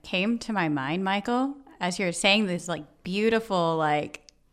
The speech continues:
I love, I love what you're saying. And the thing that popped into my mind was Disney.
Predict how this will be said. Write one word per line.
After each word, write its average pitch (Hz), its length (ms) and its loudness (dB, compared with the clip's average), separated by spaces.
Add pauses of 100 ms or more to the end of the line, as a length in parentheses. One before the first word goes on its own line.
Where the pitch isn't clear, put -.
(540)
I 202 120 6
love, 269 320 12
I 202 100 10
love 247 280 12
what 208 180 8
you're 185 120 -2
saying. 175 540 4 (640)
And 233 140 4
the 220 80 4
thing 349 260 8
that 254 180 8
popped 269 240 10
into 240 140 0
my 196 140 4
mind 233 360 6
was 190 460 0 (880)
Disney. 226 760 2